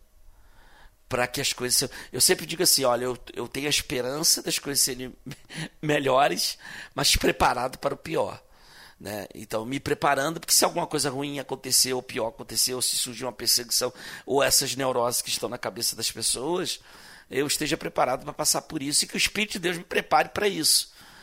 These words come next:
Mas, assim, a minha oração é que dê tudo certo. A minha oração é que Deus converta ele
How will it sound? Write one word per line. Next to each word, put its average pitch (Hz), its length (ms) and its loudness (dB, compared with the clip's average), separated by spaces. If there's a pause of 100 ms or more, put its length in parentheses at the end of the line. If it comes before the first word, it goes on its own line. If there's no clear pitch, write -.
(360)
Mas, 147 520 0
assim, 170 300 4
a 135 60 4
minha 196 200 0
oração 208 400 6
é 160 120 2
que - 140 -4
dê 135 120 -2
tudo 147 200 -6
certo. 120 460 0
A 120 40 -4
minha 165 140 0
oração 208 280 4
é 196 40 -10
que - 60 -12
Deus 220 180 2
converta - 540 0
ele 214 500 2